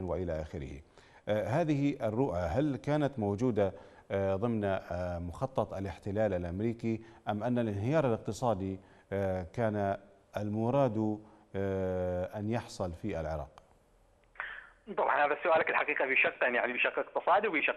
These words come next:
Speaker 2: سياسي، والشق السياسي إلى أبعاد، يعني هل كان يراد؟ نعم كان ي-، ي-، كان يراد هذا، وأنا أتذكر هيك على سبيل، يعني على سبيل استذكار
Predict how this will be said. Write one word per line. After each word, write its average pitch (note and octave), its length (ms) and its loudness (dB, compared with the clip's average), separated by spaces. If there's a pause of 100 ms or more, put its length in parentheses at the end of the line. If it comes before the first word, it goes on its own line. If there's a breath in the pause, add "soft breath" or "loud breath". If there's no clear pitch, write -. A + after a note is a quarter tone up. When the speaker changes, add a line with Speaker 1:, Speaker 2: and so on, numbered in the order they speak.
Speaker 2:
سياسي، B2+ 320 2
والشق C3 360 2
السياسي D#3+ 500 2
إلى C#3+ 160 4
أبعاد، C#3 380 6
يعني A#2+ 240 0 (240 loud breath)
هل C#3+ 60 2
كان C3+ 280 4
يراد؟ C3+ 440 6 (300 loud breath)
نعم C#3+ 200 4
كان D3 260 2
ي-، C3 360 2
ي-، D3 80 0 (160)
كان C3+ 180 4
يراد A#2+ 360 4
هذا، C3 180 4
وأنا C3+ 280 4
أتذكر D#3 380 2
هيك - 140 -2
على B2 300 2
سبيل، B2 300 -2 (440 loud breath)
يعني B2+ 280 2
على A#2+ 260 2
سبيل C3 320 -2
استذكار D#3 800 4